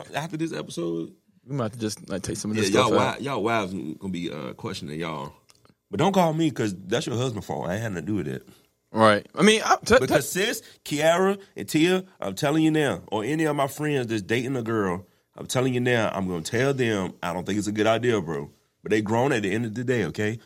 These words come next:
Speaker 1: So don't blame me because I lied to you when I told him. You get the point.
Speaker 2: I wouldn't put you in that position anyway. I, I, I, I wouldn't, I wouldn't do
Speaker 1: I
Speaker 2: that.
Speaker 1: sound
Speaker 2: So.
Speaker 1: congested, but it, it,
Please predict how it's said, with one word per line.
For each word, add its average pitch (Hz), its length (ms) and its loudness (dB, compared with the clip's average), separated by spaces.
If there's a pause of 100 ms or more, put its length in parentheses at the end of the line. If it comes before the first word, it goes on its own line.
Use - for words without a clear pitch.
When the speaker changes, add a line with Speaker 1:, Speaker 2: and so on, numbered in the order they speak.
Speaker 1:
So - 100 -8
don't 123 200 6
blame 175 240 0
me 170 280 0 (120)
because 107 240 -2
I 113 100 4
lied 131 240 2
to 104 60 -6
you 113 300 -8 (640)
when 110 180 -2
I 104 140 -2
told 123 400 0
him. 123 280 2 (240)
You 113 280 -2
get 101 180 0
the - 80 -12
point. 82 340 -6 (160)
Speaker 2:
I 139 80 6
wouldn't 139 200 4
put 120 160 2
you 117 40 -2
in 107 40 0
that 107 100 0
position 107 400 -2
anyway. 98 260 -2
I, 92 60 0 (140)
I, - 80 -2
I, 107 240 0
I 104 80 -4
wouldn't, 107 320 -2
I 101 100 -2
wouldn't 104 240 -4
do 104 100 -2
Speaker 1:
I - 120 4
Speaker 2:
that. 196 40 0
Speaker 1:
sound 175 420 4
Speaker 2:
So. - 40 -10
Speaker 1:
congested, 104 560 -6 (840)
but 147 140 -4
it, 147 220 0
it, 139 200 -6